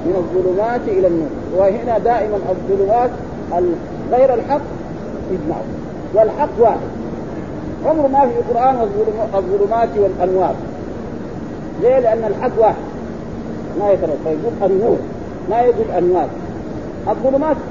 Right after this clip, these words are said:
مثلًا البدع والمعاصي أنواع كثيرة، فلذلك قال: "يخرج من الظلمات إلى النور." فالباطل كثير أنواعه، أما الحق واحد. و-، والاختلاف في الفروع لا يسمى ذلك. يعني الاختلاف مثلًا الآن تيجي في بي-، بين المذاهب الأربعة،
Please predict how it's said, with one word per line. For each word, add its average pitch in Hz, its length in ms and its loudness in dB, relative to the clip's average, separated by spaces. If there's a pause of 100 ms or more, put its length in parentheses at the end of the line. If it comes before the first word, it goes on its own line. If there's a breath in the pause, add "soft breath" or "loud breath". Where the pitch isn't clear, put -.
(160)
مثلًا 208 340 -4
البدع 208 460 2
والمعاصي 180 680 2 (260)
أنواع 311 240 2 (100)
كثيرة، 226 360 2
فلذلك 208 520 2
قال: 214 160 4
"يخرج 202 280 -2
من 185 220 0
الظلمات 175 540 0 (140)
إلى 156 100 -2
النور." 139 280 -2 (180)
فالباطل 254 480 4 (100)
كثير 240 280 2 (200)
أنواعه، 190 320 2 (720)
أما 226 160 2
الحق 277 260 0 (100)
واحد. 214 180 6 (1200)
و-، 226 260 4 (340)
والاختلاف 233 720 2
في 226 60 2
الفروع 240 480 4 (340)
لا 240 120 4
يسمى 196 480 2
ذلك. 156 120 -2 (500)
يعني 165 140 -4
الاختلاف 202 420 2
مثلًا 190 120 -2 (160)
الآن 208 280 -2
تيجي 208 180 -4
في 175 200 -2
بي-، 180 240 0
بين 196 40 -2
المذاهب 196 440 2
الأربعة، 233 520 2